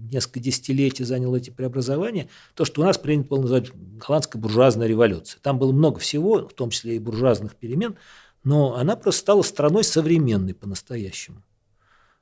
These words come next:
Ну, а дальше, я думаю, вот, э, Антон может нам, м, сказать, почему там какой-нибудь Антверпен перестал быть главным городом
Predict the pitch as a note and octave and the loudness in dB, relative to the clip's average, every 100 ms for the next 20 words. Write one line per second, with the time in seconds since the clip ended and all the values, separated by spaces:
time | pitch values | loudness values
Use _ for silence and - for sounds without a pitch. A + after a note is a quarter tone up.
0 | _ _ B2 F3 G#3+ D#3+ C3 G3+ G3+ D#3+ | _ _ 0 2 4 2 4 2 2 0
1 | D3+ D#3 D3+ C#3+ C#3 C#3 - A#2+ B2 B2+ | 0 0 0 2 0 -4 -12 -10 -8 -6
2 | B2+ C#3 C3+ C#3 A#2+ - C#3 B2 A2 B2 | -4 -2 0 0 -2 -4 -4 -4 -8 -16
3 | A#2+ A#2+ A#2 - - B2+ G#2 - - D3 | -14 -14 -14 -8 -2 0 0 -4 -2 0
4 | D3 B2 A#2 B2 G#2+ G#2+ A#2+ C3 A2+ C3+ | 2 0 -2 -6 -6 -6 -8 -4 -4 0
5 | C3+ C#3 E3+ F3 A#2+ F#2 B2 B2 - B2+ | 0 4 4 4 0 -4 -2 -4 -2 -2
6 | A2 A2 G2+ B2 E3 D3 A#2 A2 G#2+ G2+ | -2 -6 0 6 6 6 0 -2 -2 -4
7 | F#2 E2+ | -8 -14